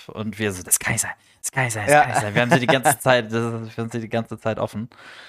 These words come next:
Speaker 1: Und dann, aber irgendwann kam sie dann, ne? Irgendwann
Speaker 2: Mhm.
Speaker 1: kam sie dann und das war dann auch gut abgepasst mit der Corona-Pandemie,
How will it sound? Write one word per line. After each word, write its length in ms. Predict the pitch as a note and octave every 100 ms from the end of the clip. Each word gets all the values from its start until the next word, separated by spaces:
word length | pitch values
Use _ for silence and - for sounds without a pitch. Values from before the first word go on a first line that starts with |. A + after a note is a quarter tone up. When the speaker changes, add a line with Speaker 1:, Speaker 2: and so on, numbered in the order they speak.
| - _ -
Speaker 1:
Und 440 | G2+ G2 G2 G2+
dann, 300 | G#2+ A#2 A#2+
aber 220 | B2 A#2+ A2+
irgendwann 500 | B2 B2+ B2+ A#2 A2+
kam 260 | B2 B2
sie 120 | A2+ F#2+
dann, 280 | F2 E2 - G#2
ne? 240 | A2+ C3 _ _ F#2
Irgendwann 360 | C3 B2 A2+
Speaker 2:
Mhm. 40 | A#2+
Speaker 1:
kam 260 | G#2 A2
sie 120 | A#2
dann 300 | A#2 A#2+ C3 - - - -
und 260 | A2+ G2+
das 360 | A2 A2+ - - -
war 340 | G#2 A#2 B2+
dann 220 | C3+ B2+ -
auch 320 | A#2+ A#2+ - - _
gut 320 | - F3+ G#3+ -
abgepasst 580 | F3+ - G3+ D3 - C#3
mit 120 | C3
der 100 | B2+
Corona-Pandemie, 1000 | C3 D3 F3 D#3+ A#2 G#2+ G#2 G#2 G2